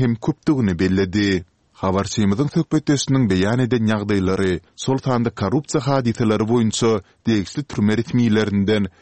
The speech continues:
şeýle-de Içeri işler ministrliginden we baş prokuraturadan maglumat almak başartmaýar.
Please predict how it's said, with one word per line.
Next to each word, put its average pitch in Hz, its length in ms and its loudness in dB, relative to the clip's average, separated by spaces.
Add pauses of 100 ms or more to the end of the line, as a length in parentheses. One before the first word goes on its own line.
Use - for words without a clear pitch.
(140)
şeýle-de 98 420 0
Içeri 98 320 -2
işler 127 260 -2
ministrliginden 113 840 0 (280)
we 101 280 0
baş 127 120 -4 (100)
prokuraturadan 131 760 0
maglumat 110 580 0
almak 113 380 0
başartmaýar. 101 840 0